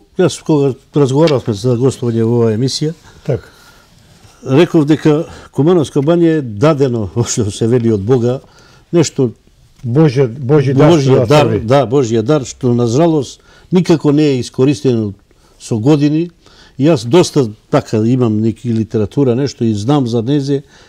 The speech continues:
Speaker 1: И ете, не вржават споменик низ овие слики. Видовме, од мали но-, нозе сум таму и ден денеска пијам вода, дваесет пет шест години без прекин,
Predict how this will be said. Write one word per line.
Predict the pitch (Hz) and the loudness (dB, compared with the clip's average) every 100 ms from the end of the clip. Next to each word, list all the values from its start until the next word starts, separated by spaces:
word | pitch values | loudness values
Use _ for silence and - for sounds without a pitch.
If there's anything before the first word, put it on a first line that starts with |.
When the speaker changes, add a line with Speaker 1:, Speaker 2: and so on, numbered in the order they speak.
| _ | _
Speaker 1:
И | 156 139 - | -2 -2 2
ете, | 160 - | 0 2
не | 110 117 120 131 | -2 -2 0 0
вржават | 123 147 147 117 | 2 2 0 -2
споменик | - 135 135 120 107 | -4 -2 0 -2 -4
низ | 120 117 | -4 -2
овие | 131 123 113 | -2 -2 -4
слики. | - 131 110 - - - - | -6 -10 -12 -16 -20 -12 -2
Видовме, | 139 143 117 135 160 _ _ _ _ _ | 2 2 0 -4 -8 _ _ _ _ _
од | 156 139 | 0 2
мали | 139 160 131 | 2 2 0
но-, | 120 131 127 | -2 -4 -2
нозе | 123 127 113 107 | 0 0 0 -2
сум | 110 101 | -4 -2
таму | 147 147 | 0 2
и | 127 | 0
ден | 113 156 | 0 0
денеска | 139 139 - 127 | 0 -2 -2 -4
пијам | - 147 127 117 - _ - | 0 0 0 -2 -8 _ -2
вода, | 143 131 135 | 0 2 -2
дваесет | 104 143 143 - | 0 0 0 -2
пет | - 120 | -4 -4
шест | - 117 | -4 -4
години | 135 127 | -2 -2
без | 120 117 | -4 -4
прекин, | - 127 123 113 | -4 -6 -4 -8